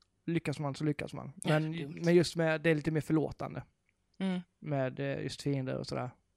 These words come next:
Speaker 1: Eh, att de, eh, mm, de,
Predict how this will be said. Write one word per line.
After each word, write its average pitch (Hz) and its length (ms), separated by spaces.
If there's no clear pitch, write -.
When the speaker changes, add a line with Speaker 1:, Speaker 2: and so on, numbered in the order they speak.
Speaker 1:
Eh, 143 220
att - 160
de, 135 260
eh, 127 200
mm, 160 260
de, 147 380